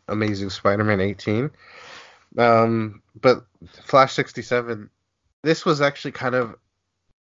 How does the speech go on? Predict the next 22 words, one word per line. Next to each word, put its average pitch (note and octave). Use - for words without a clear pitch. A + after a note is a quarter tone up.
so C#3+
I'm C3
gonna D3+
say C#3+
that A#2
I B2
didn't D#3
hate B2+
any C#3
books D3+
this -
week. F#3+
Uh, G#2
everything C3
was, B2
I A2+
found, A2+
mostly A2
just A2
good, A#2
not A2
great. A#2